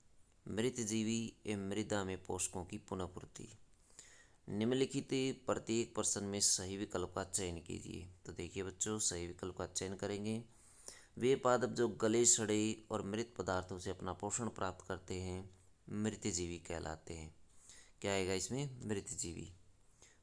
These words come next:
दूसरा क्वेश्चन देखिए, वे जीव जो वायुमंडलीय नाइट्रोजन को विलेय अथवा घुलनशील पदार्थ में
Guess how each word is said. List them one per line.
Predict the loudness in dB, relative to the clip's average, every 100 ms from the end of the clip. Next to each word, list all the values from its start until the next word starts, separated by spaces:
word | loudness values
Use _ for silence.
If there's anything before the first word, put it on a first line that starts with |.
| -8
दूसरा | -4 0 2
क्वेश्चन | 2 -2 -2 0
देखिए, | -2 0 0 2
वे | 2 2 2
जीव | 2 0
जो | 2 4
वायुमंडलीय | 6 4 2 0 2 2
नाइट्रोजन | 2 -2 -2 -4 -4
को | -2 -4
विलेय | -2 -4 0 2
अथवा | 2 -2
घुलनशील | 0 0 0 0 -2
पदार्थ | -4 -2 -2 -4
में | -8